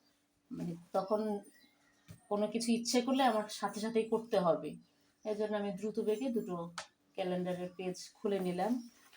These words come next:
এ-, মার্চ, এপ্রিল, উম, এটা বোধহয়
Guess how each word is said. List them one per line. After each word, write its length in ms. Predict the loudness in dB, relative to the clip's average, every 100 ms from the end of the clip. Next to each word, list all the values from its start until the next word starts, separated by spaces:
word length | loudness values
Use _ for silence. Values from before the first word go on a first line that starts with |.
| -18 -12
এ-, 120 | -12 _
মার্চ, 460 | -2 0 0 -2 -6 -8
এপ্রিল, 380 | -10 -6 -6 -6 -12 _ -20 -20 _ _ -20 -20 -20 _ -20 -14
উম, 260 | -8 -4 -4
এটা 200 | -2 -2
বোধহয় 460 | -2 -2 -2 -2